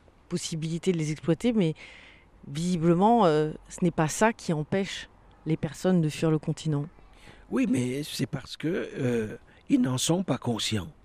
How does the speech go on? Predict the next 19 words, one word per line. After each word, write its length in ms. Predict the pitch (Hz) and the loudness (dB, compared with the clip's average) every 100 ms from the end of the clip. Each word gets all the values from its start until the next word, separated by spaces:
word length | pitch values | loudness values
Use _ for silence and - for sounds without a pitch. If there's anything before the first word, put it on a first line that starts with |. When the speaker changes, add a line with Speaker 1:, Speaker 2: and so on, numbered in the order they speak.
| _ | _
Speaker 2:
Et 100 | - | -4
donc, 540 | 123 117 139 202 - - | -2 0 0 -2 -8 -16
euh, 320 | - - 120 117 - _ _ _ - | -10 -6 -6 -8 -14 _ _ _ -8
il 160 | 131 | -4
faut 240 | 120 - 165 - | -4 -4 -4 2
éveiller 560 | 160 123 147 196 247 | 2 4 2 2 0
le, 360 | 170 113 98 95 | 2 2 0 -4
les 200 | - 110 | -8 -8
consciences. 800 | - 107 - - 95 - - - - - - _ | -6 -6 -6 -8 -8 -10 -20 -20 -20 -20 -20 _
Et 260 | - 135 139 - _ _ - | -2 -2 -2 -8 _ _ -2
l'éveil 420 | 139 143 170 202 | 2 4 2 0
des 120 | 156 | -4
consciences 580 | - 127 123 185 226 214 | -4 -6 -4 -8 -8 -10
passe 400 | - 175 202 - | -8 -8 -6 -10
par 280 | - 151 143 | -10 -10 -6
la 140 | 139 | -6
formation. 640 | 139 143 113 104 - - - _ _ _ - - | -4 -4 -4 -6 -6 -8 -10 _ _ _ -20 -16
Cet 240 | - 151 | -10 -2
éveil 340 | 165 156 226 | -2 0 -2